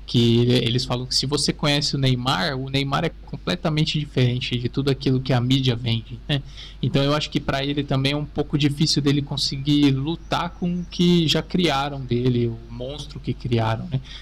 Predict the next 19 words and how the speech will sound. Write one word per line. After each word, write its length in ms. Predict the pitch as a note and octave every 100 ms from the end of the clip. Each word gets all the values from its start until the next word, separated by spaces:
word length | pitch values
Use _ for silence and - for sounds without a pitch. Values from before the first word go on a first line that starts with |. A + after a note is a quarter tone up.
| -
Já 180 | - B2+
tá 420 | B2+ B2 C#3 D3
na, 200 | C#3 C#3
na 160 | C3+ C3+
mente 460 | C3 C3 C#3+ C#3+
dos 160 | C3 B2+
brasileiros 840 | C3 B2+ B2 A#2+ B2+ C3 B2 - - - - - - G#3 -
o, 120 | D3 - -
odiar 420 | C#3 C3+ C3+ B2+ D3
o 40 |
Neymar 420 | C#3+ C3 C3+ D3+
mais 260 | C#3 C#3+ C#3+
do 80 | D3
que 920 | - D#3+ D#3 D3+ C#3+ C#3 C3 B2+ B2 - -
gostar. 540 | C#3+ C3+ - A#2+ A2+
Então 280 | A2+ - B2
eu 140 | B2
acho 220 | B2 C3 -
que 280 | C3 B2+